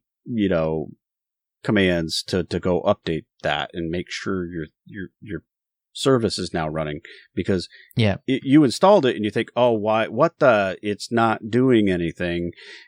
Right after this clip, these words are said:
Speaker 1: And it's because the service isn't enabled because it told you to do that in the eSelect news.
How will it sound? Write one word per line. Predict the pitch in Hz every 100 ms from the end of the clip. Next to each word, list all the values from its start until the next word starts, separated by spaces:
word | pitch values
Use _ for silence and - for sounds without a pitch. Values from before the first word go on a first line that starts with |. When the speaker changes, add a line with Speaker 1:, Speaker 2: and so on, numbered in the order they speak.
| -
Speaker 1:
And | 104 98 92 90
it's | 90
because | - 107 113 98 87
the | 92
service | - 87 80 82
isn't | 78 80
enabled | 78 76 73 71
because | - 78 80 78 -
it | 80 -
told | 78 76
you |
to | 78 76
do | 76
that | 76 73
in | 76
the | 78 76 85
eSelect | 87 85 76 78
news. | 76 -